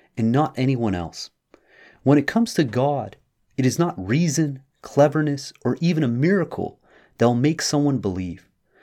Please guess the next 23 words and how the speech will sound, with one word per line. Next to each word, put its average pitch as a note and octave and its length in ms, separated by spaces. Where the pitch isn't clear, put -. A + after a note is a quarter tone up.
but C3 160
strictly A3 540
the C#3+ 140
fact E3 420
that G#2+ 180
God B2+ 380
blessed E3+ 480
that F3 200
individual C#3+ 760
by B2+ 240
opening G#3 420
their D3+ 180
heart - 400
to - 100
the G2+ 80
message, - 560
that A2 140
they're G#2+ 200
able A#2+ 300
to A2+ 120
believe G2+ 560
and G2+ 140
they G2 160